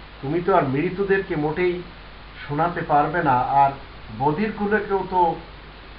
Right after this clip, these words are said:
শোনাতে পারবে না, আর নিজের ডাক মোটেই শোনাতে পারবে না যখন তারা পিঠ ঘুরিয়ে ফিরে যায়। যারা কোরআন থেকে বধির এবং কোরআন থেকে যারা অন্ধ,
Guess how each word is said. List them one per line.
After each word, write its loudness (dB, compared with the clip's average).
শোনাতে 4
পারবে 0
না, -2
আর -2
নিজের -2
ডাক 6
মোটেই 0
শোনাতে 4
পারবে 4
না 4
যখন -2
তারা 2
পিঠ -6
ঘুরিয়ে -4
ফিরে -2
যায়। -2
যারা 6
কোরআন 6
থেকে -2
বধির 2
এবং -4
কোরআন 4
থেকে -4
যারা 4
অন্ধ, 2